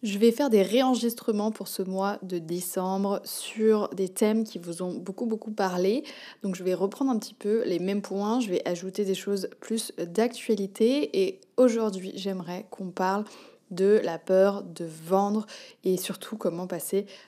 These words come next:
par-dessus ça, comment dépasser la peur de vendre ou de se vendre. C'est le sujet du podcast du jour. Quand j'accompagne des entrepreneurs sur leur business, quelque chose qui revient souvent,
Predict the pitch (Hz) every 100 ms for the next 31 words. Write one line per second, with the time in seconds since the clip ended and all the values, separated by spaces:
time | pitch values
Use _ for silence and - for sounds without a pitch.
0 | _ - 190 190 185 - 285 269 190 180
1 | 175 170 196 180 175 170 175 220 262 262
2 | 262 - 190 190 190 - - - 220 185
3 | 175 180 202 - _ _ - - 202 202
4 | - 165 180 - - - 214 202 170 160
5 | - - _ _ _ _ _ _ _ _
6 | - _ - 233 226 226 202 202 208 208
7 | - 180 180 175 196 190 196 196 185 170
8 | 165 185 208 214 185 226 220 - 175 170
9 | 175 170 - 185 185 254